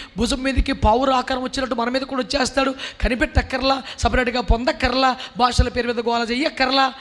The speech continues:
అని చెప్తారు. కానీ, కానీ మరి అపోస్తుల కార్యంలో వాళ్ళు కనిపెట్టారా లేదా?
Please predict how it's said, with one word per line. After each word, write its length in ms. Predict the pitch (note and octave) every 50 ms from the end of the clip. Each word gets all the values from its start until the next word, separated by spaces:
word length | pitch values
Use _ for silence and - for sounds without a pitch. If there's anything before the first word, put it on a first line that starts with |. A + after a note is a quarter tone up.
| - -
అని 100 | - D#4 E4 -
చెప్తారు. 320 | - - - D#3 C#3+ - - - - - - - - - - - - - - - _ - - _ - - - - - - - - - - - - - - - B2
కానీ, 280 | B2 A#2 C#3+ G#3+ F#4+ - - - - - - - - - - _ _ - - - - - - - - - -
కానీ 320 | C#3 C3+ C3+ E3 A3+ G4 - - - - - - - - - - - - - - - - - - - - - - F#3
మరి 120 | F#3+ F#3+
అపోస్తుల 420 | F3+ F3+ G3+ G#3+ G3 - - G3+
కార్యంలో 440 | G3 - G3 F#3+ F#3 F#3+ F#3+ F#3 F3+
వాళ్ళు 580 | E3 F3 - - - - - - - - F3 -
కనిపెట్టారా 480 | - F3+ F#3 F3 G#3+ G#3 - A#3 A3+
లేదా? 300 | A#3 A3 A3 G3+ A3+ A3+